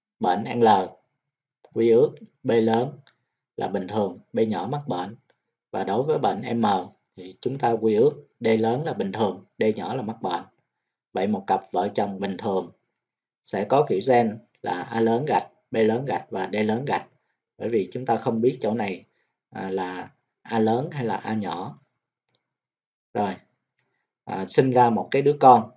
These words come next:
mắc cả ba bệnh trên. Vậy thì đứa con mắc cả ba bệnh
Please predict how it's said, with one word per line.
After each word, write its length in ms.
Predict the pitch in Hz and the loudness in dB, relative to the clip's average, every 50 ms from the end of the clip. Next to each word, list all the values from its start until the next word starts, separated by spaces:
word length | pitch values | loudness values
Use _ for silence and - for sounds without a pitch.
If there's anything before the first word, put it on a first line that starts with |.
| - _ _ _ _ _ _ _ | -20 _ _ _ _ _ _ _
mắc 180 | - 147 156 - - | 0 0 0 0 -2
cả 140 | - 104 113 | 0 0 2
ba 240 | - 120 120 117 | 4 4 4 6
bệnh 300 | 110 113 110 - 95 101 - | 4 2 -2 -2 -4 -8 2
trên. 260 | - 135 127 123 113 107 - - _ _ _ _ _ _ _ | 4 4 4 6 4 0 -4 -10 _ _ _ _ _ _ _
Vậy 140 | - 95 98 - | -2 -2 0 0
thì 120 | 120 104 | 0 -2
đứa 160 | 92 95 117 127 120 | 0 0 0 0 4
con 380 | - 127 120 117 117 113 113 117 | 6 6 6 6 4 2 0 0
mắc 140 | 135 143 - - _ _ | -2 -2 -4 -12 _ _
cả 160 | 104 90 98 - - | -2 -2 -2 2 4
ba 180 | 123 117 113 | 4 4 6
bệnh 320 | 107 101 87 - - 98 | 4 2 -2 -2 -4 -4